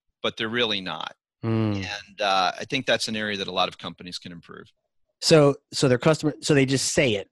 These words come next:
Speaker 2: So it's almost like, "Yeah, I'm customer-centric," or, "Yeah, I eat healthy." <laughs>
Speaker 1: Yeah.
Speaker 2: Meanwhile, I just had Wendy's or something, right?
Speaker 1: Well,
Speaker 2: It's
Speaker 1: I
Speaker 2: like
Speaker 1: think the specifics is that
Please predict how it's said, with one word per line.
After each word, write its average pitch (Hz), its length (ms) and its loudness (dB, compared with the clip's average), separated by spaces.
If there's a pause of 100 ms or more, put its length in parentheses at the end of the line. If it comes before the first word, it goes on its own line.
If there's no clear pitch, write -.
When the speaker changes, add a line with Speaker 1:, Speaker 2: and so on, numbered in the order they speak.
Speaker 2:
So - 120 2
it's 147 100 4
almost 175 220 4
like, 131 320 4 (360)
"Yeah, 233 220 8
I'm 220 120 6
customer-centric," 147 720 2
or, 127 340 4
"Yeah, 247 160 4
I 233 80 6
eat 202 140 0
healthy." 147 420 4 (100)
<laughs> 277 560 8
Speaker 1:
Yeah. 190 220 6 (200)
Speaker 2:
Meanwhile, 170 440 8
I 143 80 8
just 151 160 0
had 151 100 8
Wendy's 135 420 6
or 120 80 2
something, 110 300 0
right? 123 260 4
Speaker 1:
Well, 269 100 6
Speaker 2:
It's 247 100 4
Speaker 1:
I 135 80 6
Speaker 2:
like 117 80 -2
Speaker 1:
think 311 220 0
the 254 80 -4
specifics - 880 0
is 131 160 -8
that 139 180 4